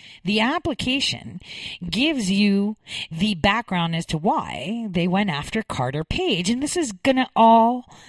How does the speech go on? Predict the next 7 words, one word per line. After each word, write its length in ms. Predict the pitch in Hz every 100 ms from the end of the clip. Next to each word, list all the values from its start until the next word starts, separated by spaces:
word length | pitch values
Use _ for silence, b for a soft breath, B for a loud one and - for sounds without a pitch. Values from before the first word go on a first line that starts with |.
| B
make 460 | 175 170 180 - -
sense 540 | - - 139 135 135 - B B B
in 160 | 151
just 340 | 127 196 214 -
a 60 |
few 220 | 180 151 143
seconds. 680 | - - 92 - - -